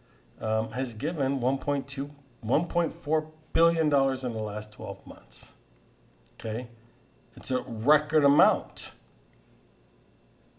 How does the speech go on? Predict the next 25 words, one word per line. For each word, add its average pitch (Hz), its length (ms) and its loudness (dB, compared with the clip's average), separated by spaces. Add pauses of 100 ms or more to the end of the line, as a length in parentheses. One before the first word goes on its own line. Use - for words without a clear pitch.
(1040)
And 113 160 -2
then 131 200 4
you 135 80 2
wonder. 127 520 -2 (1500)
All 107 60 -6
right? 101 340 -4 (280)
Now, 147 300 4 (200)
keeping 185 380 8
prisoners, 160 580 10
we 175 260 6
know, 175 340 12
is 156 140 6
expensive. 185 800 2 (1080)
I 95 80 -6
mean, 92 320 -8
pff, - 140 -6 (1160)
we 135 200 4
have 117 140 4
so 139 160 2
many 117 240 2
people 117 380 2
in 110 80 2
prison 131 380 4
for 120 160 -6
the 101 180 -6